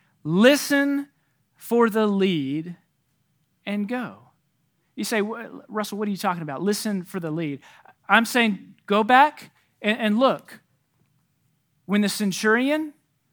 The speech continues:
heard from God, and when Peter heard from God, they were listening to the leading of the Holy Spirit, and then they went.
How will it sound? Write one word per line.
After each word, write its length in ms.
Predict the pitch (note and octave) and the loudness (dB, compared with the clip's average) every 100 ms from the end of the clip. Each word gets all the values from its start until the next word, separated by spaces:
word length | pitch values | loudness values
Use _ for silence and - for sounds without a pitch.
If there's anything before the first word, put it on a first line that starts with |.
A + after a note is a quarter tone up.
| _ _ _ | _ _ _
heard 280 | - G#3+ A#3 | -4 2 2
from 200 | A#3 A#3+ | 2 0
God, 400 | A3 F3+ B2 A2 _ _ _ _ _ _ _ - | 2 0 0 -12 _ _ _ _ _ _ _ -2
and 220 | G#3+ G3+ | 2 2
when 200 | F#3+ E3+ | 2 -2
Peter 680 | - C4+ D4 F#3+ B2+ B2 _ _ _ _ _ _ _ | -2 0 2 0 -4 -12 _ _ _ _ _ _ _
heard 260 | - A#3 | 0 2
from 200 | A#3 B3 | 2 0
God, 220 | A3 F#3+ E3 | 2 2 2
they 100 | F3+ | 0
were 140 | E3+ | 0
listening 600 | D#3+ A3+ - D4 E4 E4 - _ _ _ _ _ _ | 0 0 2 0 0 -4 -12 _ _ _ _ _ _
to 80 | - | -4
the 140 | F#3 | 0
leading 480 | F3 A3 D4 D#4 D4+ | 4 4 4 4 2
of 100 | B3 | 0
the 120 | F#3 | -2
Holy 340 | D#3 A3+ C#4+ D4 | 0 2 2 2
Spirit, 640 | - - E3+ C3+ - - - _ _ | -4 -4 -4 -4 -12 -20 -20 _ _
and 220 | - G3 A3 | -2 0 2
then 160 | A#3+ | 2
they 140 | A#3+ G#3+ | 0 0
went. 840 | E3 G3+ G3 C#3 F3+ - - | 0 0 0 -2 -12 -16 -16